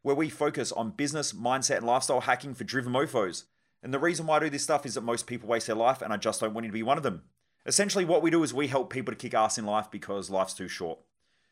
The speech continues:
Anyway, let's get into a crazy story that I have, and this is also the reason why I don't drink energy drinks anymore. So when I was younger, I started drinking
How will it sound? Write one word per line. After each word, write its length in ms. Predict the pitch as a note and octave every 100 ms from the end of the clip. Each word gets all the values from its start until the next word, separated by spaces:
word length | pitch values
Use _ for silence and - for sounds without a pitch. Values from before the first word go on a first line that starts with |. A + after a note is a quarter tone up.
| _ _ _ -
Anyway, 380 | G3 G3 A#2+ G2+
let's 240 | D#3 G3
get 140 | A#3+
into 300 | A3 G3 E3+
a 40 | B2
crazy 540 | - - D#3+ D#3+ E3
story 400 | C#3+ - C#3+ D3
that 120 | B2+
I 100 | B2+
have, 340 | G#2+ F2+ F#2+ - -
and 340 | A#2+ A#2+ G#2
this 160 | C#3 C3+
is 120 | C3
also 200 | B2+ B2+
the 120 | A2
reason 320 | A2+ A#2 A2
why 180 | G2+ G#2+
I 140 | F2
don't 240 | G2+ A2+ A2+
drink 260 | A2 A#2 -
energy 320 | G#2 A2 G#2
drinks 340 | F#2+ G#2 G#2+ -
anymore. 500 | G2+ G2+ G2 F#2 E2+ _ _ -
So 260 | - F3 F3
when 200 | F#3+ D4
I 60 |
was 160 | G#3+ C3
younger, 480 | B2+ A#2+ G#2+ G2+ - _ -
I 200 | A2 A#2
started 360 | - D3 D#3 C#3
drinking 540 | C3+ B2 A#2 A2